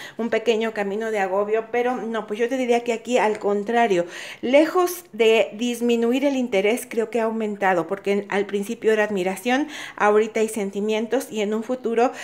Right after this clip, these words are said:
yo creo que se plantea la posibilidad de tener un proyecto de vida dejando detrás este, eh, tres de espadas, que es un dolor profundo en el corazón, dejando atrás esta traición o el que él, ah, o ella hubiera terminado la relación.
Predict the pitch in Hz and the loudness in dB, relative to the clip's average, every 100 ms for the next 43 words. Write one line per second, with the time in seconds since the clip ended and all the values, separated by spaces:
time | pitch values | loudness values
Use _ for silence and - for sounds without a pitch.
0 | - - 190 226 226 233 214 220 196 202 | -16 -10 0 2 2 0 0 0 2 4
1 | 196 202 285 330 294 214 214 214 208 202 | 4 4 2 4 2 0 -4 -6 -6 0
2 | 190 196 190 190 185 202 214 220 220 202 | 2 4 2 -2 -2 -2 -2 -4 -6 -6
3 | 202 202 208 185 214 220 - 208 214 233 | -6 -4 -4 -2 -2 -2 0 0 -2 0
4 | 262 285 277 220 196 196 170 - - - | 0 4 4 2 0 0 0 -2 -14 -18
5 | - - 254 269 - 311 320 - 220 214 | -18 0 2 2 2 4 4 2 0 0
6 | 208 208 220 226 226 - 214 214 208 202 | 0 0 0 0 -2 2 2 2 0 -4
7 | 214 220 208 185 196 196 202 185 208 214 | -2 0 2 4 2 0 -4 -4 -4 -2
8 | 214 208 175 175 151 214 214 214 220 226 | -2 -2 -2 0 0 -2 -2 -2 -2 0
9 | 208 202 196 202 - - - - 226 254 | -2 0 -2 -2 -8 -14 -10 -6 -2 -2
10 | 247 202 196 - 202 208 214 202 196 208 | 0 0 0 2 2 4 2 0 0 0
11 | 214 233 240 - 196 - 196 214 214 208 | 2 0 -4 -4 -4 0 2 2 4 2
12 | 196 208 220 202 196 202 208 214 196 180 | 4 2 0 -4 -2 0 2 0 0 -2
13 | 180 - 233 | -2 -2 -2